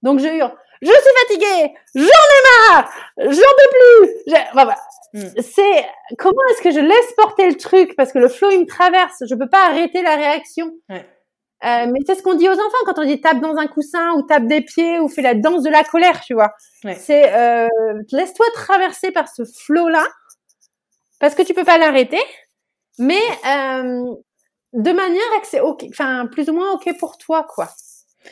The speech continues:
Speaker 2: Que ce soit en accord
Speaker 1: Et
Speaker 2: avec tes
Speaker 1: puis
Speaker 2: valeurs et ta famille.
Speaker 1: C'est ça.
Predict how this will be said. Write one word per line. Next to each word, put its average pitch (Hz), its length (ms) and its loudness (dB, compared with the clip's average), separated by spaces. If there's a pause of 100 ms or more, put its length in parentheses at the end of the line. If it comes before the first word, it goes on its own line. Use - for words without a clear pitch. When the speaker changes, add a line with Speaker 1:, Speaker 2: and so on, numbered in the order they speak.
(220)
Speaker 2:
Que - 60 -20
ce 202 60 -16
soit 190 140 -12
en 180 60 -10
accord 185 240 -10
Speaker 1:
Et 196 40 -4
Speaker 2:
avec 185 120 -10
tes 190 80 -10
Speaker 1:
puis 269 100 -6
Speaker 2:
valeurs 196 260 -6
et 180 80 -10
ta 175 140 -14
famille. 165 300 -20 (460)
Speaker 1:
C'est 240 60 -20
ça. 240 240 -16